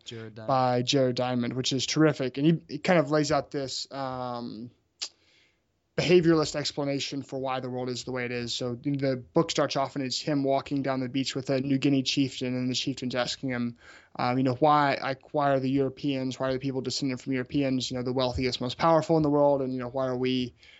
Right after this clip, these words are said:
Speaker 2: uh, so marginal?" And so he lays out, well, you know, there were certain crops that were available to, um, the Indo-Europeans, and Eurasia was, you know, the landmass with the most, um,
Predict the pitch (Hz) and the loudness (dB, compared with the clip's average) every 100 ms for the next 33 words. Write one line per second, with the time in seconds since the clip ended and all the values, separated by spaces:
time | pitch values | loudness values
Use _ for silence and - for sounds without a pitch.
0 | _ _ 135 123 - 139 123 123 123 127 | _ _ -2 0 2 2 2 0 -2 -4
1 | 123 123 131 143 143 139 131 113 120 123 | -6 -4 0 2 4 4 2 -2 -2 -2
2 | 120 117 _ - - - 139 131 127 127 | -4 -6 _ -20 -20 -12 -4 -2 -2 -2
3 | 127 - 175 - 156 156 151 151 151 151 | 0 4 2 2 0 2 4 4 4 4
4 | 147 147 143 135 - 143 131 127 123 127 | 4 4 2 0 -6 -2 -2 -2 -4 -6
5 | 127 123 123 135 139 139 131 127 127 185 | -6 -4 -4 0 0 2 2 0 2 4
6 | 185 175 170 160 139 131 135 139 143 139 | 6 8 6 4 0 -2 0 2 4 4
7 | 139 131 123 - 139 131 131 135 139 127 | 2 -2 -4 -4 -4 -2 -2 0 0 -2
8 | - 135 131 127 127 - - - - - | -6 -6 -2 0 0 -2 -8 -14 -20 -20
9 | - - 127 123 120 120 113 98 - 107 | -12 0 2 4 4 2 0 -2 -6 -8